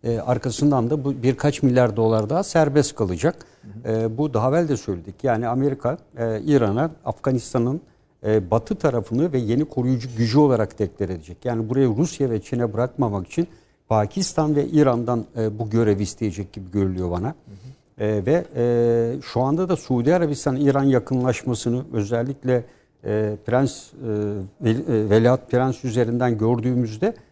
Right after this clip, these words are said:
Speaker 1: e, bu olayın, e, aynı zamanda Amerika'nın da etkisiyle bir kurgulaya doğru gittiğini ve bu anlaşmanın nihayetlenmesiyle de, e, İran'ın ben, e,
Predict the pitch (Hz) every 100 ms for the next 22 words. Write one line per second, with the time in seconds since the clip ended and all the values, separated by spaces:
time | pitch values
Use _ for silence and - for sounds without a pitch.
0 | _ - 117 113 156 170 131 127 185 190
1 | - 123 120 113 - 131 156 131 143 147
2 | 143 160 170 - _ 110 117 143 - 175
3 | 160 143 - 143 - 139 156 131 143 -
4 | - 135 123 139 156 170 143 127 120 110
5 | - 110 139 147 123 135 143 147 - 147
6 | 143 127 127 131 139 135 135 131 190 156
7 | 107 143 - _ _ - - 113 - 165
8 | 180 147 143 117 139 185 - 123 120 120